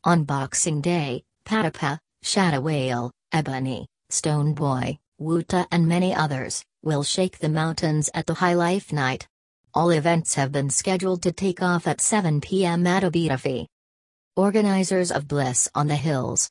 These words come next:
Media Excel, say the aim of the yearly program is to promote the arts and culture with Kwa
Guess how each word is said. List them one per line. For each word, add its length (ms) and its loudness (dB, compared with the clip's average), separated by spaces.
Media 500 2
Excel, 640 -4
say 240 0
the 180 -2
aim 220 2
of 120 -2
the 80 0
yearly 520 0
program 640 0
is 180 -2
to 140 -4
promote 420 0
the 220 -6
arts 400 0
and 200 0
culture 440 -2
with 180 -4
Kwa 340 2